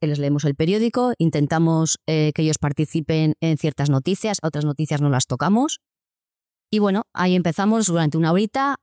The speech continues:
a todo esto que os he comentado y luego pasaríamos con un grupo al gimnasio. Eh, nosotros tenemos dos tipos de gimnasia. Una de, mm, eh, grupal,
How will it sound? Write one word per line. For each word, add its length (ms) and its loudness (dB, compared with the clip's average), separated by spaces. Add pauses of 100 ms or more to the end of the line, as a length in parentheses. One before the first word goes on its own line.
a 140 -2
todo 140 -4
esto 180 -2
que 80 -2
os 80 0
he 40 2
comentado 560 -2 (340)
y 120 2
luego 240 2
pasaríamos 720 0 (280)
con 160 0
un 140 4
grupo 440 0 (140)
al 140 -2
gimnasio. 560 -2 (480)
Eh, 420 0
nosotros 260 0
tenemos 280 0
dos 160 -2
tipos 280 0
de 60 -2
gimnasia. 640 -4 (320)
Una 320 2
de, 640 0
mm, 560 2 (720)
eh, 180 0
grupal, 520 0